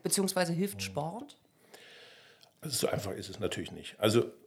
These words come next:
Speaker 2: Gefäßveränderungen sind in der Regel nicht rückgängig zu machen. Man kann nur die Veränderung, die Zunahme der Veränderung aufhalten. Und da gehört natürlich erstmal die Veränderung der Lebensweise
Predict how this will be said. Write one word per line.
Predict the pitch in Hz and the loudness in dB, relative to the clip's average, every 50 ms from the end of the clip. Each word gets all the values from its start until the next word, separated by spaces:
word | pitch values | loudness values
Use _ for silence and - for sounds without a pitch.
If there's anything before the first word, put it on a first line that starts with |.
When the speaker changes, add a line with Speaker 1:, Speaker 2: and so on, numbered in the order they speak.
| - - | -8 -2
Speaker 2:
Gefäßveränderungen | - 110 - - 127 127 - - - - 110 107 117 113 101 | 0 2 6 6 8 8 8 6 6 6 8 8 8 8 6
sind | - - 117 117 | 6 4 2 2
in | 110 | 2
der | 101 92 85 | 2 2 2
Regel | 87 85 85 85 | 2 2 0 -4
nicht | 90 - - | -6 -6 -10
rückgängig | - 98 - 85 78 80 - | -8 -6 -4 -4 -4 -4 -8
zu | - - 78 | -10 -12 -10
machen. | 78 78 - - - - - - - - | -12 -12 -12 -14 -16 -18 -20 -20 -12 -4
Man | 101 92 95 | 0 0 2
kann | - - 110 113 120 | 2 2 4 6 8
nur | 117 117 110 | 8 8 8
die | 104 107 | 6 4
Veränderung, | 104 - - - 101 104 120 123 117 - 113 113 113 107 92 | 0 0 0 0 2 2 2 2 2 4 4 4 4 2 0
die | 98 95 | -2 -2
Zunahme | - - 123 123 123 117 113 107 101 | 0 2 2 4 6 6 6 6 6
der | - - | 6 4
Veränderung | - - 107 107 104 - 101 - - - | 4 2 0 0 0 -2 -4 -6 -8 -10
aufhalten. | - 98 - - - - - - - - - | -14 -14 -14 -10 -6 -4 -4 -4 -4 -6 -10
Und | 90 90 - - | -14 -12 -6 -4
da | 95 95 | -2 -2
gehört | - 87 87 98 98 - - | -2 -2 0 0 0 -2 -2
natürlich | 104 101 - - 110 98 98 95 - | -6 -8 -6 -4 -4 -4 -4 -4 -6
erstmal | - 95 - - 104 95 | -8 -10 -10 -10 -12 -12
die | 92 95 | -10 -10
Veränderung | - - - 98 98 101 92 | -8 -4 -2 0 0 0 0
der | 87 87 | -2 -2
Lebensweise | - - 95 - 117 117 - - 101 101 104 104 - - 101 | -2 0 0 0 0 -2 -4 -4 -2 -2 -2 0 -2 -4 -6